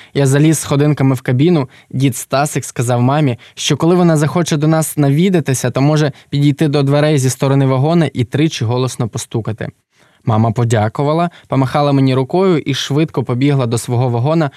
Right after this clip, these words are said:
тому що потяг скоро мав рушати. Роман запитав: «Ну що, подобається?» «Звісно, подобається. Для чого питаєш? Ми півліта про це мріяли». Я роздивився.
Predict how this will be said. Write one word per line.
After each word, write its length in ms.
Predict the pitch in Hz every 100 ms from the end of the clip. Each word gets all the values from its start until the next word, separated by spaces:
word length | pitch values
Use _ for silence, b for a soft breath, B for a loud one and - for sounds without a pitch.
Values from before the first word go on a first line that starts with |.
| B
тому 220 | - 127 120
що 180 | -
потяг 320 | 110 147 143 120
скоро 360 | - 139 143
мав 220 | 117 123
рушати. 520 | 117 110 - 107 - 156 _ _ -
Роман 260 | 135 135 131
запитав: 420 | 131 139 139 123 B B B
«Ну 80 | 131
що, 280 | - 156
подобається?» 680 | 113 120 143 156 117 - - - _ _ _ _
«Звісно, 520 | 123 127 202 190 160
подобається. 540 | 131 156 160 120 110 113
Для 160 | 131
чого 220 | 147 175 147
питаєш? 480 | 147 151 113 113 b b
Ми 200 | 147 143 b -
півліта 560 | 170 147 143 175 120
про 160 | 107 120
це 160 | -
мріяли». 460 | 131 135 135 110 107 _ _ _ _ _ 139
Я 280 | 143 156 -
роздивився. 760 | 135 131 127 127 113 107 -